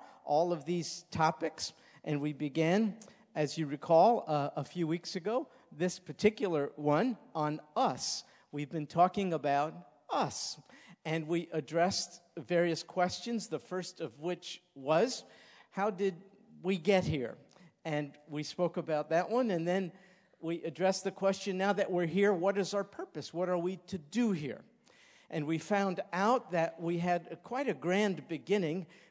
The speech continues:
created by divine agency, uh, the very breath of God breathed into us, made in his very image, and for a, quite a grand purpose, twofold,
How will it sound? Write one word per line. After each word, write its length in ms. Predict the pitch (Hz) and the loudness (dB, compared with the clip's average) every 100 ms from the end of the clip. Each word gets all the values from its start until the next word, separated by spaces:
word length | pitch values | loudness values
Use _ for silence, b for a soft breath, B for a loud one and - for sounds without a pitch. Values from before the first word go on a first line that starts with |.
| _ | _
created 720 | 165 160 160 180 202 208 160 | -4 -4 0 2 4 2 0
by 220 | 156 160 160 | 0 2 2
divine 600 | 160 131 165 175 180 165 - | 0 -4 0 0 0 -4 -4
agency, 760 | 175 196 214 220 214 240 254 226 - B B B - | 0 0 -2 -4 -2 -2 -2 -4 -8 B B B -4
uh, 180 | 139 123 | -2 -2
the 120 | 127 | -4
very 180 | 151 139 | -4 -2
breath 360 | 160 165 180 | 2 2 2
of 240 | 160 - - | -6 -10 -6
God 360 | 165 196 214 156 - - - | -4 0 -2 -4 -20 -20 -8
breathed 420 | 175 190 202 - - | 0 2 2 -2 -2
into 420 | 202 214 214 196 | 0 0 -4 -4
us, 360 | 214 214 - - b b | -4 -4 -10 -14 b b
made 540 | 131 127 180 226 233 | -12 -2 4 6 4
in 100 | 214 | -2
his 400 | 170 160 143 - - - 123 | -2 -6 -8 -14 -18 -20 -4
very 380 | 196 208 180 185 | 0 2 0 0
image, 480 | 208 226 226 - B B B | 2 2 0 -4 B B B
and 200 | 190 175 | 0 0
for 300 | 143 - 190 180 | -2 -2 0 2
a, 180 | 147 135 - | 0 -4 -8
quite 240 | - 240 220 | -6 -2 -2
a 60 | |
grand 580 | 139 170 202 208 190 143 | -2 0 2 2 0 -6
purpose, 600 | - 247 247 302 - - - | -2 -2 0 -2 -2 -6 -6
twofold, 840 | 214 202 - 190 190 254 294 254 | -2 -2 -2 0 2 2 0 -6